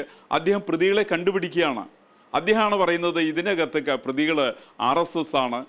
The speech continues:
ആർ എസ് എസിൻ്റെ all ഇന്ത്യ അധ്യക്ഷൻ അറസ്റ്റ് ചെയ്യുന്നു, ആർ എസ് എസിനെ നിരോധിക്കുന്നു, ഇതൊക്കെയാണ് അദ്ദേഹം പറയുന്നത്. പോലീസാണ് തീരുമാനിക്കേണ്ടത്. അങ്ങനെ പോലീസ് പ്രതികളെ തീരുമാനിക്കുന്നതിന് പകരം കേന്ദ്ര സർക്കാർ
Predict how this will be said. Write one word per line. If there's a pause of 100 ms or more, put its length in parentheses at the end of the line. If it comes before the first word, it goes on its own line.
(480)
ആർ
എസ്
എസിൻ്റെ
all
ഇന്ത്യ
അധ്യക്ഷൻ
അറസ്റ്റ്
ചെയ്യുന്നു, (420)
ആർ
എസ്
എസിനെ
നിരോധിക്കുന്നു, (360)
ഇതൊക്കെയാണ്
അദ്ദേഹം
പറയുന്നത്. (400)
പോലീസാണ്
തീരുമാനിക്കേണ്ടത്. (440)
അങ്ങനെ (160)
പോലീസ് (120)
പ്രതികളെ (120)
തീരുമാനിക്കുന്നതിന്
പകരം (500)
കേന്ദ്ര (180)
സർക്കാർ